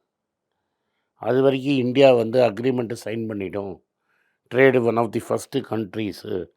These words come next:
ரொம்ப ஃப்ரெண்ட்லியா இருந்தாரு. அவர் taking Trump, Modi for granted. But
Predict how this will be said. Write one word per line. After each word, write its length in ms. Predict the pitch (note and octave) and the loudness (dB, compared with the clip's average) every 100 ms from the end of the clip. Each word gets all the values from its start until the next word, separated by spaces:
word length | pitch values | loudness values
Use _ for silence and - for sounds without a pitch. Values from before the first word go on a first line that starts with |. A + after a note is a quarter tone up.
| _ _ _ _ - | _ _ _ _ -10
ரொம்ப 300 | A2 B2+ B2+ | -2 -2 -2
ஃப்ரெண்ட்லியா 440 | A#2 A#2 A#2+ A#2 | -4 -4 2 2
இருந்தாரு. 460 | F2+ F2 E2+ D2 - _ _ _ _ _ _ _ _ | 0 -6 -10 -12 -20 _ _ _ _ _ _ _ _
அவர் 400 | - B2 B2 A2+ | -4 -2 -4 2
taking 420 | C#3+ C3+ D3 C#3+ - | 2 4 0 -2 -2
Trump, 400 | A#2+ B2 F#2+ G#2 | -2 -2 -6 -4
Modi 240 | B2+ C3 C3+ | -4 -2 -2
for 180 | A#2 G#2+ | -4 -8
granted. 760 | F#2 G#2 G2+ - F#2 - - _ _ _ _ _ _ _ _ _ - | -6 -6 -6 -6 -8 -8 -20 _ _ _ _ _ _ _ _ _ -8
But 160 | A#2 | -6